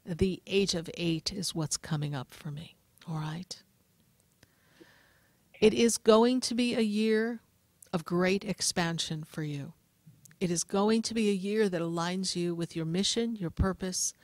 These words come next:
and the reason why your soul has come to be.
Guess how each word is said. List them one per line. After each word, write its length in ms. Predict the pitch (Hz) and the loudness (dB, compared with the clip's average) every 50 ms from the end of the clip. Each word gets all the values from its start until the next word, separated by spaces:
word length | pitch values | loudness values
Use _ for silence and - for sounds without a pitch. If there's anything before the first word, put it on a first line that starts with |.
| - - - _ _ | -20 -20 -20 _ _
and 140 | - 180 180 | -4 0 0
the 80 | 185 170 | 0 2
reason 340 | 190 202 220 214 - 240 220 | 2 2 2 2 2 2 2
why 160 | 190 185 190 | 2 2 2
your 160 | 185 180 180 | 0 0 -2
soul 400 | - - - - 175 170 175 175 | 0 0 2 2 2 2 2 0
has 220 | 170 180 165 - | -2 -2 -4 -4
come 240 | - - 180 165 165 | -4 -2 -4 -4 -4
to 160 | - - 175 | -4 -6 -6
be. 320 | 165 160 151 147 151 170 | -6 -6 -8 -8 -8 -12